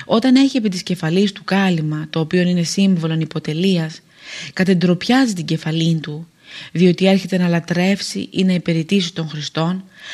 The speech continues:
αρνούμενος με το κάλυμα της υποτελείας που φορεί, το αξίωμα για την κυριαρχία την οποία του έδωκεν ο Χριστός. Κάθε γυναίκα δε, η οποία προσεύχεται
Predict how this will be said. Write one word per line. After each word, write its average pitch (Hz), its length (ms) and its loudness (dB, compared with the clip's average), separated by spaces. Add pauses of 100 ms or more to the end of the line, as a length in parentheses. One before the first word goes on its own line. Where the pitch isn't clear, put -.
(160)
αρνούμενος 202 640 6
με 165 100 -2
το 160 120 -4
κάλυμα 170 480 0
της - 120 -12
υποτελείας 170 640 0
που 160 100 -14
φορεί, 165 460 -2 (380)
το 175 120 0
αξίωμα 185 560 0
για 160 100 -2
την 170 160 0
κυριαρχία 165 600 0
την 160 180 -4
οποία 165 300 0
του 165 120 -2
έδωκεν 160 420 -2
ο 160 60 -4
Χριστός. 151 600 -8 (680)
Κάθε 175 260 2
γυναίκα 175 540 2
δε, 180 360 2
η 165 120 0
οποία 170 280 0
προσεύχεται 160 960 -2